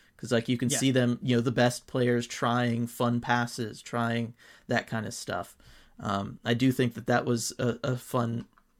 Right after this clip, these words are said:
Speaker 1: uh, you know, move in that regard for the N H L. But, um,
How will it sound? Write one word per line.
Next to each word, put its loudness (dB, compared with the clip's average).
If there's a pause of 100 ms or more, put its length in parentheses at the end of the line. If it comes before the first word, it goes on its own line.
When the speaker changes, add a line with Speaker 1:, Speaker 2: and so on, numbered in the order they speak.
(320)
Speaker 1:
uh, -6 (120)
you 0
know, 2
move 2 (140)
in -4
that 0
regard -4
for -2
the -2
N -4
H -8
L. -4
But, -4 (460)
um, -2